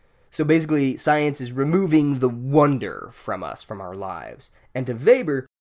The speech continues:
this isn't really good or bad. He's not really moralizing. He's just saying, like, we experience this change as disenchantment, and there's this loss that takes place. And when there's loss, there's grief and sadness and often attempts to placate that stuff.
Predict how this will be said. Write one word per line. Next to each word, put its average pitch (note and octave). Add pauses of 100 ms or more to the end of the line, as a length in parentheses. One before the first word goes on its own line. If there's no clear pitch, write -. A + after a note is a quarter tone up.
(160)
this C4+
isn't F#4+
really A3+
good D#3
or A#2
bad. G#2+
He's F3
not B3
really C#3
moralizing. A#2
He's C3
just G3+
saying, E3+
like, B2+ (140)
we C4
experience F#3+
this D#3+
change C3
as B2+
disenchantment, A2+ (300)
and A#2
there's A#2
this D3+
loss F#3
that C3
takes A#2
place. G2 (420)
And C3
when C3
there's C3
loss, G3+ (200)
there's A#2+
grief A2
and E3
sadness B2+
and B2+
often G#2
attempts G#2
to G2
placate -
that -
stuff. -